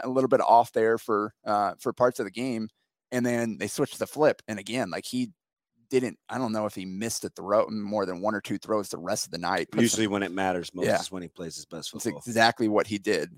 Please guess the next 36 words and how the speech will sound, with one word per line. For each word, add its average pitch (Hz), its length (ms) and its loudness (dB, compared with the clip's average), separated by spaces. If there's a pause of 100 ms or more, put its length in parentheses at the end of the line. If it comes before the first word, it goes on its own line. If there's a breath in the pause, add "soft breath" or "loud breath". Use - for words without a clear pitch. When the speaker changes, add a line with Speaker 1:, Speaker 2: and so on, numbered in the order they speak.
(120)
Speaker 1:
Um, 82 380 2
so 107 400 2
five 117 340 4
combined 107 380 0
touchdowns 98 560 -2
there, 98 280 2 (400 soft breath)
um, 85 560 0
nearly 104 220 -2
four 107 200 -6
hundred 101 280 -4
yards 104 240 -2
of 98 80 -8
offense 95 360 -2
from 90 200 -8
him, 92 420 -4
uh, 104 160 0
alone. 90 500 -2 (360 loud breath)
Speaker 2:
Are 147 40 2
you, 175 60 -2
Speaker 1:
Uh, 180 140 0 (120)
Speaker 2:
you 190 120 -10
surprised 302 640 -2
that 170 120 0 (560)
Kalen 185 340 2
doesn't 151 340 2
make 131 260 0
more 117 240 -2
plays 117 380 -2
in 107 100 -8
crunch 98 320 -8
time? 104 240 -8 (640)
Speaker 1:
Yeah, 160 240 8
that, - 200 6
that 175 180 0
was, - 420 -2 (280 loud breath)
um, 104 540 2